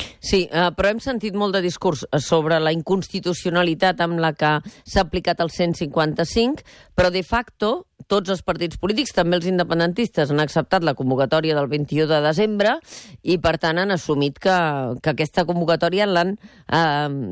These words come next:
diuen, és il·legítima, però la legitimen amb la seva presentant-se a les eleccions. Per tant, aquests recursos que vosaltres presenteu poden tenir un efecte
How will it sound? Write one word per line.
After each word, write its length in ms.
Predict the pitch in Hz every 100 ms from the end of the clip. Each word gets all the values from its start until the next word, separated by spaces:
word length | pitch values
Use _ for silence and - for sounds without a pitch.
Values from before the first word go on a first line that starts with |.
| 143
diuen, 300 | 185 185 170
és 160 | 190
il·legítima, 680 | 240 220 208 262 262 285 381 -
però 160 | 190
la 100 | 180 175
legitimen 520 | 170 156 160 180 208
amb 120 | 170
la 60 | 151
seva 300 | - 156 131
presentant-se 640 | - 143 151 143 147 - 170 170 - -
a 160 | - 165
les 160 | 160 151
eleccions. 560 | 143 135 - 127 117
Per 160 | - 165
tant, 140 | 214
aquests 220 | 226 247 302
recursos 400 | 269 226 196 -
que 100 | 175
vosaltres 320 | 170 180 160
presenteu 440 | 170 165 160 262 - - - -
poden 260 | 302 320
tenir 200 | 254 220
un 100 | 202
efecte 600 | 175 180 165 - 160 143